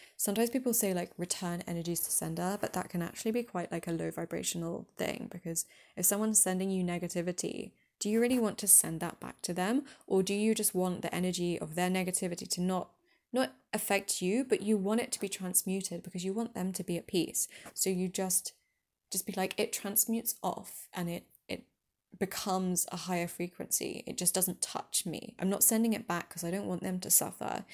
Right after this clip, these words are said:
If they have so much negativity that they need to send it at me, I don't want them to, to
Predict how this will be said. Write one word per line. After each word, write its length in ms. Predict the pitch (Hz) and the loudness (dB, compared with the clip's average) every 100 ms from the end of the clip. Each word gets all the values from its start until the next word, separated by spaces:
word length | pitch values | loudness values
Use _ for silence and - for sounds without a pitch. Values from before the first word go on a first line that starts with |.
| - - | -18 -12
If 100 | 180 | 0
they 140 | 190 | 2
have 160 | 185 175 | 4 2
so 160 | - 185 | 2 2
much 200 | - 180 | 0 -4
negativity 580 | 165 175 180 165 170 | -4 -4 -4 -2 -2
that 140 | 165 - | -2 -2
they 100 | 170 | -2
need 180 | 170 170 | -2 2
to 60 | |
send 240 | - 175 165 | 2 2 -2
it 60 | |
at 260 | - 233 - | -4 -6 -4
me, 380 | 170 156 185 180 _ _ _ _ | -4 -2 -6 -10 _ _ _ _
I 80 | 208 | 2
don't 140 | 247 240 | 2 0
want 140 | - | -2
them 100 | 190 | -2
to, 180 | 180 - - | -4 -6 -10
to 120 | - | -14